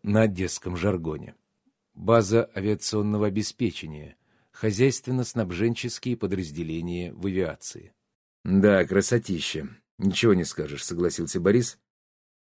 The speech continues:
И вдруг спохватился. «Ты ещё не сказал, сколько такая роскошь стоит. Правда, сейчас у меня денег немного, но я постараюсь поскорее расплатиться с тобой».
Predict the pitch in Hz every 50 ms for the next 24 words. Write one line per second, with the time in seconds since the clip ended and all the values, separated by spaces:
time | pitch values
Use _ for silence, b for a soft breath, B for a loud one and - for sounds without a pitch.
0 | _ - 92 92 98 120 120 110 - - - 117 - - 120 113 104 101 87 -
1 | - - _ _ _ _ _ _ _ _ - - 117 117 117 113 - - - 143
2 | 131 139 127 - - 143 131 123 151 123 104 - - 120 113 104 123 135 120 -
3 | 135 135 127 127 135 127 - - 123 107 - - - 160 139 95 80 - - _
4 | _ _ _ _ _ _ _ _ _ _ - - 101 104 110 104 - 117 107 -
5 | 135 117 - 113 120 120 117 113 120 131 123 113 107 - 117 123 139 156 175 170
6 | 123 117 113 113 117 127 127 - 117 - - 139 131 131 123 110 - - - -
7 | - 131 123 117 107 107 107 - - 123 127 120 - 120 104 - 85 - - -
8 | 78 69 - -